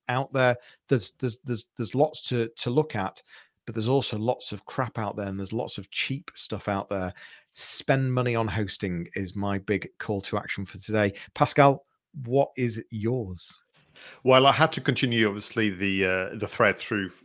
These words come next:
Speaker 2: from, you know, our conversation around the, um, Google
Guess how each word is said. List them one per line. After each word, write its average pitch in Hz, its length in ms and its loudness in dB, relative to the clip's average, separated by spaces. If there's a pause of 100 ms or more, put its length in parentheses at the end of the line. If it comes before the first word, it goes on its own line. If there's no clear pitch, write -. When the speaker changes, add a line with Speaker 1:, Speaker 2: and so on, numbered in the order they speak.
(140)
Speaker 2:
from, 101 480 0
you 123 60 -8
know, 101 80 -6
our 98 140 -8
conversation 98 720 -4
around 90 540 -2 (280)
the, 90 380 -2
um, 90 240 -2
Google 101 420 0